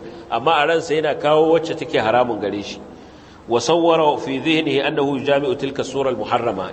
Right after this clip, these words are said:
Ya kawo a ransa cewa wannan mai kamannin yake, yake yi da ita, "fa innahu yahrumu alayhi dhalika." Abin nan da ya haramun yayi.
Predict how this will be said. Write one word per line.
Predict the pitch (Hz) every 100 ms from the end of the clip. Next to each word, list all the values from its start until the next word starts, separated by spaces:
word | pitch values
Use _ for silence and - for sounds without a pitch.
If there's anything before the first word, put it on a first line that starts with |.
| 123
Ya | 135
kawo | 151 151 160 170
a | 135
ransa | 143 139 131
cewa | - 143 135 131 - - -
wannan | 131 170 160 147 151 143
mai | 139 113 101 95 110
kamannin | 123 120 123 160 127
yake, | 135 123 120 131
yake | 123 139 135
yi | 117 127
da | 113
ita, | 98 - 104 - - -
"fa | 127
innahu | 147 147 139
yahrumu | 143 127 120 113
alayhi | 101 110 98
dhalika." | 95 95 92 - - - - -
Abin | 110 143
nan | 139 135
da |
ya | 131 123
haramun | 117 120 101
yayi. | 87 82